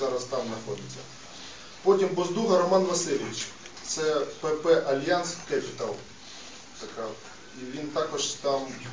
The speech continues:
комерційний д-, директор цієї фірми. І с-, Спектр Олександр Йосипович. Він також, в нього фірма в Києві знаходиться, він там працює, С Б Консалтинг називається.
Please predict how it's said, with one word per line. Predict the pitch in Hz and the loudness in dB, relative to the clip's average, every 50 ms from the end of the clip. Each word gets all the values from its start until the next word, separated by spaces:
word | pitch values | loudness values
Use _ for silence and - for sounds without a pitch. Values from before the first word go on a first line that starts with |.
| - - - | -10 -6 -4
комерційний | 143 139 143 139 - - 143 123 117 120 | -2 0 0 -2 -2 -4 -4 -4 -4 -4
д-, | 120 117 123 123 - - - | -6 -6 -8 -10 -10 -8 -2
директор | 139 143 143 135 120 - 127 120 - | 0 2 4 4 2 2 -2 -4 -4
цієї | - - 131 120 120 | -4 -2 -2 -2 -2
фірми. | 120 117 117 110 104 101 98 101 - - - - - - - - - - 185 | -4 -8 -6 -6 -6 -6 -8 -10 -12 -14 -16 -16 -16 -16 -16 -16 -14 -8 -4
І | 185 202 202 196 | 0 2 4 4
с-, | 190 - - - - - - - - - | 4 4 4 2 2 -2 -8 -14 -8 -4
Спектр | - - - - 202 202 202 - - 165 - - - - - - - | -2 -2 -2 6 10 10 10 10 8 4 4 2 0 -6 -12 -10 -2
Олександр | 143 - - 160 - - 180 160 156 160 151 - 190 | 0 2 2 2 2 2 2 4 4 4 4 4 4
Йосипович. | 202 - - - - 135 131 120 - - - - - - - - - - - - - - - - - - - - - - 151 | 4 2 2 -2 -4 -2 -2 -2 -2 -4 -8 -8 -12 -16 -16 -16 -16 -16 -16 -16 -16 -16 -16 -16 -16 -16 -16 -16 -14 -8 -6
Він | 180 175 170 | -6 -2 4
також, | 185 170 - 175 160 - - | 4 4 4 4 2 0 0
в | 170 | 0
нього | 170 170 160 165 165 160 | 0 2 4 6 4 4
фірма | 160 - - 185 175 165 160 156 151 151 147 147 143 139 - - | 4 2 0 0 0 2 2 2 4 4 4 4 2 0 -2 -6
в | - - | -10 -6
Києві | 196 196 202 190 185 185 | -4 -4 -2 0 2 2
знаходиться, | 185 180 180 185 180 170 165 165 165 165 160 156 | 2 2 2 2 0 0 0 -2 -2 -2 -4 -4
він | 156 156 - | -4 -4 0
там | 165 160 | 0 0
працює, | 156 160 160 147 - - 170 165 160 151 151 151 151 151 156 | 0 0 -4 -6 -6 -4 -2 -2 -2 -2 -2 -4 -2 -2 -2
С | 143 135 | -2 -2
Б | - - 185 185 | 0 0 0 2
Консалтинг | 175 160 143 - - 123 120 117 113 113 - - - - - - - - - - - - - - 120 120 | 2 0 -2 0 0 0 0 0 -2 -6 -8 -10 -12 -14 -16 -16 -16 -16 -18 -18 -18 -18 -18 -16 -12 -10
називається. | 113 113 120 113 107 101 101 101 98 - | -10 -8 -6 -6 -4 -4 -4 -6 -6 -8